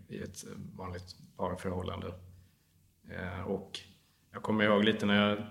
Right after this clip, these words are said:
tittade på lägenhet innan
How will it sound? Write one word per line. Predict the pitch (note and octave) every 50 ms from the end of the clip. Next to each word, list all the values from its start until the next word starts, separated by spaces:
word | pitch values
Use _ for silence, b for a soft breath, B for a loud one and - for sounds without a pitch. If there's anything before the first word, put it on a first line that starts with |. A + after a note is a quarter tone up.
| - - -
tittade | - G#2+ G2+ G2+ - G2+ G2+
på | G2 - G#2+
lägenhet | G#2 G#2+ G#2+ G#2 G2+ G2 G2 G2+ G2+ G2 F#2 - - - - - - _ _ _ _ _ _ _ _ _ _ _ _ _ _ _
innan | - B2+ B2+ B2+ B2+ B2 A#2 A#2+ B2 B2+ B2+ B2+ C3 C3+ C3 - -